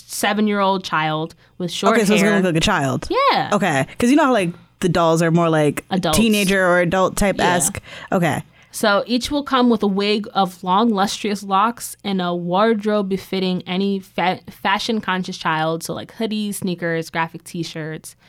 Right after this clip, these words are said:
Speaker 1: you know, stuff like that, with soothing greens along with tutus and camo pants.
Speaker 2: Look, I was happy when I went to Target one day and I saw a thick black Barbie doll with curly hair. I was happy when I saw that.
Speaker 1: Well, see, that's, that's what Mattel is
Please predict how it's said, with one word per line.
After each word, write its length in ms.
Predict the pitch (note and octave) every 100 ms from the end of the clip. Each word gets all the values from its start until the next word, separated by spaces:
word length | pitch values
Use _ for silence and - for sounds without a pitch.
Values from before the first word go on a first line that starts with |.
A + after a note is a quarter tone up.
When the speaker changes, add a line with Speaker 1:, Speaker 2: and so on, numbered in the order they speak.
| _
Speaker 1:
you 80 | -
know, 100 | F3
stuff 240 | D#3+ - -
like 140 | E3
that, 180 | F3 E3+ - -
with 180 | G#3 G3
soothing 420 | - A#3+ B3+ B3
greens 640 | G3 G#3 A3+ A3+ A3+ A3 -
along 440 | - F#3+ F#3 F#3+ G#3
with 260 | G3+ G3
tutus 420 | - A#3+ A#3+ A#3+ G#3+
and 140 | G3
camo 340 | - G3 F3
pants. 460 | D#3+ - - - - _
Speaker 2:
Look, 260 | - A3 E3+ -
I 100 | G#3
was 160 | D#4
happy 380 | A#3 G3 G3+ G3
when 320 | F3+ F3 E3+
I 160 | - F3
went 260 | F3+ D3+ -
to 340 | G3 F3 D#3
Target 480 | D3 F#3+ F#3+ F#3 F#3
one 180 | E3+ F#3
day 320 | F#3 F#3 F3+ -
and 160 | D#3+
I 80 | E3+
saw 580 | E3+ F#3 E3 D#3+ D3 A#2 -
a 80 |
thick 460 | E3 - - E3+ - -
black 300 | F3 E3 D#3
Barbie 300 | D#3 D3+ E3
doll 360 | D3+ D3 C#3+ C3+
with 320 | D3 B2+ - - -
curly 260 | - F#3+ E3+
hair. 140 | D#3+
I 120 | G2 G3+
was 160 | G3
happy 320 | G3 F3+ F3+
when 160 | E3+ D#3+
I 60 | D#3+
saw 180 | E3+
that. 240 | D#3 C#3 A#2+
Speaker 1:
Well, 100 | A#3
see, 140 | A#3
that's, 240 | B3 A3+ A3+ G#3+
that's 220 | A3+ G#3
what 280 | A3 G3+ - _
Mattel 480 | G#3+ G3+ A#3+ B3
is 80 | B3+